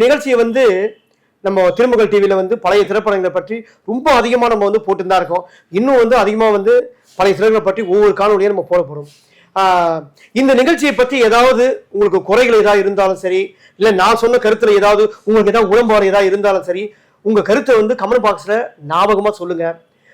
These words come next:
திருமகள் டி வி சேனலை மறக்காம சப்ஸ்கிரைப் பண்ணுங்க, லைக் பண்ணுங்க, ஷேர் பண்ணுங்க.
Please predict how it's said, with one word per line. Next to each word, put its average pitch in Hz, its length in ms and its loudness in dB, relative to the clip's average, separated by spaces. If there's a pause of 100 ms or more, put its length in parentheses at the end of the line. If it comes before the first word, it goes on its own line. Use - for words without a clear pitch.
(160)
திருமகள் 269 380 0
டி 233 100 -4
வி 214 80 -4
சேனலை 208 320 0 (640)
மறக்காம 190 440 -2 (100)
சப்ஸ்கிரைப் 165 380 -8
பண்ணுங்க, 160 280 -6
லைக் 170 200 -4
பண்ணுங்க, 175 280 -4
ஷேர் 190 200 -4
பண்ணுங்க. 196 240 -2